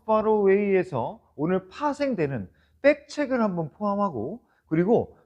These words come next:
바운스 파어웨이에서 리버스 턴을 하면서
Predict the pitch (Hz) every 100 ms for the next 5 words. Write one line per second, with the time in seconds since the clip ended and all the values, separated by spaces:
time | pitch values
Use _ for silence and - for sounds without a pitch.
0 | _ 143 180 220 - - 208 202 190 185
1 | 180 180 165 247 254 151 180 226 226 -
2 | 214 202 196 - 302 285 - 120 175